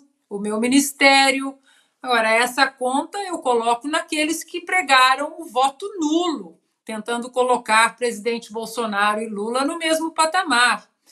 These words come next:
Os liberais, o João Amoedos, os Armínio Fragas, né? Fran-, o Meirelles, Henrique Meirelles, esses que não, ah,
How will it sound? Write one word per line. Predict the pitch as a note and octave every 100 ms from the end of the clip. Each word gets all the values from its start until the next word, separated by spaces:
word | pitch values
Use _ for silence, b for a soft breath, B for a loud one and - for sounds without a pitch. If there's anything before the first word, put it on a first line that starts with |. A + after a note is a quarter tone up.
| _ _ _
Os | A3 A3 G#3+ F#3+
liberais, | G#3+ A#3+ D#4 C#4 B3+ B3+ A#3 F#3
o | F#3+
João | G#3+ G#3 A3+
Amoedos, | C4 E4+ B3+ B3+ B3+ G#3 A3+ G#3+ - - _ _ _
os | A3 A3+ A3 G3
Armínio | A3 G#3 A3 A3+ A3+ A#3+
Fragas, | B3 D4 D4 C4+ B3 A3+ A#3 A#3 A#3 - A#3
né? | B3 C4+ _
Fran-, | - A3+ A#3 A3+
o | G#3+ G#3 G#3 G#3
Meirelles, | G#3+ B3 B3 C4 C4+ C4 C4+ C4+
Henrique | A3 G#3+ G#3+
Meirelles, | A#3 B3 A#3 A#3+ B3+ B3+ A3
esses | A#3+ B3 C#4+ C#4
que | - D4+ D#4+ - b b b -
não, | B3 C4+ C#4 D4+ D4+ B3 F#3+ F3+
ah, | G#3+ G#3 F#3+